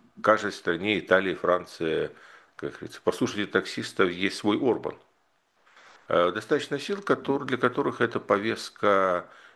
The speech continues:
является либо второстепенной, либо вообще враждебной. И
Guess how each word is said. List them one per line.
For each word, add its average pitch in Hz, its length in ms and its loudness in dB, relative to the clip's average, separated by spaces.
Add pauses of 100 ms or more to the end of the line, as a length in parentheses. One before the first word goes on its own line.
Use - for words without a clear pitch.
является 104 440 0
либо 101 220 -4
второстепенной, 120 640 -4
либо 101 100 -2
вообще 98 260 2
враждебной. 92 520 -2 (1500)
И 90 880 2